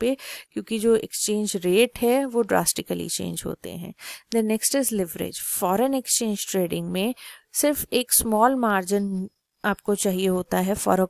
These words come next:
contract of much higher value। लिवरेज आपको इनेबल करती है कि जो पार्टिसिपेंट है वो हायर रिटर्न्स अर्न कर सकता है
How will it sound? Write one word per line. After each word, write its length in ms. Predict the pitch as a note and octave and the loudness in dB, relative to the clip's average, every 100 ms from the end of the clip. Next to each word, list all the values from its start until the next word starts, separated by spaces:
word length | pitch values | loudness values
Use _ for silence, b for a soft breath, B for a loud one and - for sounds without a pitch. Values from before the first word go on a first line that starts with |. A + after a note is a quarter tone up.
| - | 0
contract 580 | F3 E3+ F#3+ F#3+ - F#3 | -2 0 0 0 4 4
of 160 | A3+ - G3 | 4 0 0
much 240 | F#3+ - - | 2 2 -2
higher 360 | F#3+ F3 F3 | -2 -2 -4
value। 380 | E3 F3 D#3+ E3 G3 B B - | -4 -6 -6 -8 -10 B B -2
लिवरेज 460 | G3+ G#3 B3 D4 B3+ | 2 4 8 8 8
आपको 320 | A#3 - G#3+ | 6 4 0
इनेबल 380 | G3 F#3+ F#3+ G3 | 2 0 0 0
करती 380 | G3 F#3 F#3 | 0 -2 -2
है 80 | F#3 | -2
कि 140 | F#3+ G#3 | -2 -2
जो 100 | G#3 | -2
पार्टिसिपेंट 840 | - F3+ - A3+ B3+ G#3+ G#3 F#3+ | 0 -2 0 0 0 2 0 -2
है 120 | G3 | -4
वो 240 | G3 A#3 G#3 | -4 -2 -2
हायर 480 | - F#3 F#3 A#3+ A3 | -2 0 2 2 2
रिटर्न्स 520 | G3+ - G3 G#3 G3+ | -2 -2 -2 0 -2
अर्न 160 | F3+ F3+ | -2 -4
कर 200 | F#3 F3 | -4 -4
सकता 400 | F3+ - - F3+ | -6 -10 -6 -4
है 200 | G3 | -2